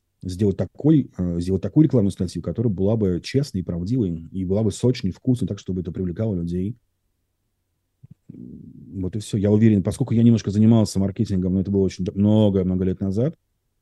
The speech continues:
я точно знаю, что это можно сделать. Не обманывая никого, написать такую рекламную статью, которая бы привлекла внимание,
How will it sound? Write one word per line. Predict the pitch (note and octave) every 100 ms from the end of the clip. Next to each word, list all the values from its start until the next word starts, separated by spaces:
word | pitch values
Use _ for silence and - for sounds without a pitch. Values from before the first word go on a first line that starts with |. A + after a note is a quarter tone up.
| _ _
я | G2 G2
точно | C3 - A2+
знаю, | G#2 F#2+
что | F#2+
это | G2
можно | G2 F2 E2+
сделать. | D#2 D2+ -
Не | G2
обманывая | G#2 G#2 D3+ D#3+ C#3
никого, | B2+ A2+ G#2 G2 A2+ _ _ _ _
написать | G2 F#2+ - G2+
такую | G2+ - D3 C3+ G2+
рекламную | G#2 A2 G#2
статью, | F#2+ G2 C3
которая | G2+ A2+ G#2
бы | F#2+
привлекла | F#2 F#2+ G2+ G2
внимание, | F#2 G2+ G2+ F#2 F2+